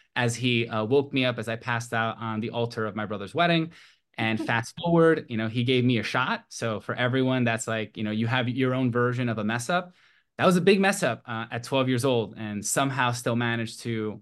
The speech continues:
Speaker 1: find an opportunity. Thank you to my brother. Thank you to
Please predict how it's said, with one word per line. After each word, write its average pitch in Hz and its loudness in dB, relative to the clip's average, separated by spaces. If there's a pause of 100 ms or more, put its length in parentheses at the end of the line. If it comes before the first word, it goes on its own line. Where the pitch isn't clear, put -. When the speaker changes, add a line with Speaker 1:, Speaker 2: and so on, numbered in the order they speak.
Speaker 1:
find 117 -2
an 113 -2
opportunity. 143 -4 (120)
Thank 123 2
you 117 -6
to 110 -4
my 95 -6
brother. 147 -2
Thank 113 -4
you 113 -8
to 101 -12